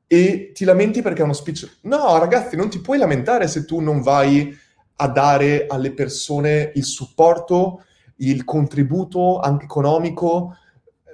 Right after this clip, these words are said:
È normale che sia così e non lo facciamo perché vogliamo dei soldi come speaker, lo facciamo perché in generale vogliamo portare qualità, ma la qualità ci porta via tempo. Io per quell'ultimo evento che ho fatto gratuito, che è stato bruttissimo,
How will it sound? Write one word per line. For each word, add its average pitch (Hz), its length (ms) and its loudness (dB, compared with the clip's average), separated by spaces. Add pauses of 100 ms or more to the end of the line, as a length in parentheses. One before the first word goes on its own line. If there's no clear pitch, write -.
(300)
È 208 80 -6
normale 226 400 -2
che 208 80 -4
sia 185 180 -4
così 170 300 0
e 202 100 0
non 233 120 2
lo 233 60 0
facciamo 233 440 -2
perché 160 220 2
vogliamo 139 360 0
dei 127 100 0
soldi 123 420 0
come 135 180 -2
speaker, 120 680 -4
lo 170 80 -2
facciamo 185 360 -2
perché 180 560 0 (300)
in 185 160 2
generale 190 420 2
vogliamo 160 320 0
portare 185 340 -2
qualità, 190 360 0
ma 214 100 2
la 147 100 2
qualità 160 480 0
ci - 160 -12
porta 160 260 -2
via 151 140 0
tempo. 160 380 -2
Io 233 120 0
per 123 160 -4
quell'ultimo 226 440 -6
evento 233 340 -2
che - 80 -12
ho - 20 -10
fatto 151 320 -4
gratuito, 151 520 0
che 120 80 -8
è - 20 -10
stato - 200 -8
bruttissimo, 131 840 -6